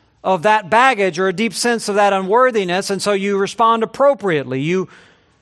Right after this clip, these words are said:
you try to live up, if you will, to the level of this calling.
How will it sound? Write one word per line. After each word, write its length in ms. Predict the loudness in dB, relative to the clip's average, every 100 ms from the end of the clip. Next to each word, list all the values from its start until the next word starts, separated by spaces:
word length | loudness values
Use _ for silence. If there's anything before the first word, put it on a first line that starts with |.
| -8
you 120 | -2
try 180 | 2 4
to 80 | 4
live 400 | 4 4 4 2
up, 400 | 4 4 2 -2
if 160 | -4
you 140 | -2 0
will, 260 | 2 0
to 160 | -2 -2
the 80 | 2
level 540 | 4 4 2 -2 -2
of 180 | -2 -2
this 220 | -4 -4
calling. 640 | 0 2 2 -2 -10 -18